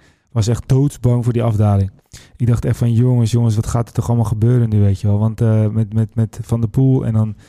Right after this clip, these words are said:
Ganna, Pogacar en Van Aert met z'n vieren die afdaling in. Ik denk, dat wordt echt gewoon, eh, stoelriemen, eh, vast en, eh, en, en, eh, billen bij elkaar geknepen. En uiteindelijk zag je dat Van Aert... Het, het ging er eigenlijk gewoon om Van Aert natuurlijk. Als Van Aert op een gegeven moment,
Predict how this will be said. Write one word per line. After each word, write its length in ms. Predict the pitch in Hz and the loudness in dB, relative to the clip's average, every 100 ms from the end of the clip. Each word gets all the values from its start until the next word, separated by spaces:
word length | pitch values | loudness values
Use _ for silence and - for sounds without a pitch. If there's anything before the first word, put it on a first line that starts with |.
| _ _ | _ _
Ganna, 440 | 127 135 135 131 | -2 0 0 -2
Pogacar 500 | - 120 131 131 120 | -2 -2 -2 0 -2
en 160 | - 107 | -2 -2
Van 120 | 113 | 0
Aert 300 | 117 131 - | 0 -2 -2
met 140 | 117 | -4
z'n 100 | - | -4
vieren 340 | 110 131 135 117 | -2 0 0 0
die 120 | 117 | -2
afdaling 480 | 131 127 127 123 123 | -2 -2 0 0 0
in. 180 | 139 - - - - - | -2 -6 -20 -20 -20 -20
Ik 240 | - 76 104 | -12 -12 -4
denk, 180 | 101 98 | -4 -2
dat 140 | 98 | 0
wordt 180 | 107 - | -2 -2
echt 200 | 110 - | -6 -4
gewoon, 300 | 110 110 110 | 0 0 0
eh, 80 | 101 | -2
stoelriemen, 800 | - 127 120 113 113 113 113 113 | 0 2 2 2 2 2 2 0
eh, 60 | |
vast 360 | 110 123 117 - | -2 -2 -2 -4
en, 260 | - 113 110 | -4 -4 0
eh, 260 | 107 110 | 0 0
en, 200 | 113 110 | -4 -4
en, 200 | 110 110 | -4 -2
eh, 80 | 110 110 | -2 0
billen 240 | 120 120 | 0 0
bij 100 | 120 | 0
elkaar 340 | 113 123 123 | 0 0 -2
geknepen. 540 | 110 - 101 98 98 - - - - - - | -2 -2 -2 0 -2 -8 -14 -20 -20 -20 -6
En 260 | 113 110 - | -4 -2 -4
uiteindelijk 440 | 123 143 139 123 | -4 -2 -2 -2
zag 200 | 165 156 | -2 -2
je 140 | 165 | -2
dat 180 | 147 147 | -2 -4
Van 180 | 151 147 | -4 -2
Aert... 300 | 156 156 - - _ | -2 -2 -6 -14 _
Het, 180 | 196 135 | -12 -8
het 140 | 120 | -4
ging 180 | - 185 | -4 -2
er 60 | 180 | -2
eigenlijk 160 | 147 - | -2 -2
gewoon 160 | 139 | -2
om 100 | 131 | -2
Van 140 | 117 127 | -2 -2
Aert 160 | 156 | -2
natuurlijk. 280 | 117 110 104 | -2 -4 -2
Als 120 | 117 | -2
Van 140 | - 123 | -2 -2
Aert 200 | 139 131 | -2 -2
op 60 | 120 | -2
een 40 | |
gegeven 260 | 127 117 113 | -2 0 0
moment, 340 | 117 113 110 | 0 2 0